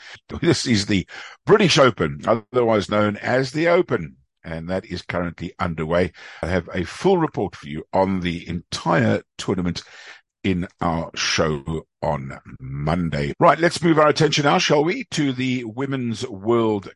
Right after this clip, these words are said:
Cup. And there was some action today because, of course, the tournament's taking place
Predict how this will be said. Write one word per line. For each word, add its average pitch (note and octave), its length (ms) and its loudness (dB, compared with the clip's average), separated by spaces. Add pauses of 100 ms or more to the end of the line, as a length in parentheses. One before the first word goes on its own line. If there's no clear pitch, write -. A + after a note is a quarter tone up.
Cup. C#3+ 240 -6 (160)
And A#2 400 2
there G#2+ 240 0
was G2+ 220 -4
some F#2 260 -6
action C3 440 -4
today D#3+ 380 0
because, F3 320 -6
of C3 120 -8
course, D#3 260 2 (480)
the - 80 -2
tournament's D#3+ 460 2
taking F#3 400 0
place C#3 400 -2